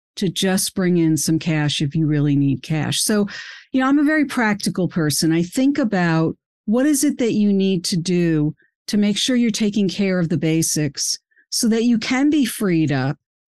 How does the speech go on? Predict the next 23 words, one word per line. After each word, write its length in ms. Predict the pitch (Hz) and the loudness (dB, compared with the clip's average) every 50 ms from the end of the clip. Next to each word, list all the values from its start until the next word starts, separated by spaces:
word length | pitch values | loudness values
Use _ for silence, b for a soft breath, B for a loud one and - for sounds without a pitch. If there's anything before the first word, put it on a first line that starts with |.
| _ _ _ - | _ _ _ -4
to 160 | - 226 214 | -2 0 2
really 760 | 196 190 196 196 196 190 190 196 202 202 196 202 202 202 - _ _ _ _ _ _ _ | 2 2 2 2 2 2 2 2 2 2 2 2 0 -2 -4 _ _ _ _ _ _ _
do 160 | 220 226 240 | -2 0 0
something 840 | 240 - - 226 196 185 175 175 - 180 170 165 160 165 165 165 - _ _ _ _ _ _ _ _ | 0 -2 -2 0 0 0 0 0 0 0 2 2 2 2 2 0 -2 _ _ _ _ _ _ _ _
that 560 | 175 170 180 175 170 170 165 165 165 160 - - 180 | -4 -2 0 0 0 0 0 0 0 -2 -4 -4 -2
both 460 | 208 214 196 185 185 180 180 - - - - | 0 0 2 2 0 0 -2 -4 -14 -8 -4
meets 440 | 196 196 196 208 220 220 - - - | 0 0 2 2 0 0 -4 -6 -4
those 260 | - 202 180 175 - | -2 0 0 0 -2
practical 420 | - 202 185 175 175 - - 202 | -2 -2 -2 -2 -2 -2 -2 0
needs, 240 | 190 202 208 196 196 | 0 2 0 0 0
but 120 | - 233 | -2 -2
also 260 | 240 262 277 - - 285 | 0 0 -2 0 -2 -2
feeds 360 | 262 - - 247 240 220 - | -2 0 0 0 0 0 0
your 100 | 226 208 | -2 -2
soul. 560 | - - - 202 202 247 269 190 139 120 135 - B B B B B | -2 0 0 0 0 0 0 -2 -2 -4 -6 -10 B B B B B
Because 360 | _ 226 208 - 233 226 214 - | _ -2 0 0 0 0 2 0
if 180 | 247 240 - | 0 0 2
you 300 | 240 233 262 285 302 294 | 2 2 4 4 2 2
are 640 | - 214 220 214 214 214 208 208 208 208 208 202 - _ _ _ _ _ _ _ _ _ _ _ _ _ _ - 175 | 2 0 0 2 2 2 2 2 2 2 0 -2 -4 _ _ _ _ _ _ _ _ _ _ _ _ _ _ -6 -2
doing 500 | - 220 226 240 262 277 262 226 190 170 | 0 2 2 2 4 4 4 4 4 2
work 320 | 160 156 156 151 156 - _ _ _ _ _ | 2 2 0 0 -2 -4 _ _ _ _ _
that 280 | - 180 170 170 - - | -2 0 0 0 0 0
really 560 | 185 196 190 185 180 180 180 180 180 175 175 | 0 0 2 2 2 2 2 2 0 0 -4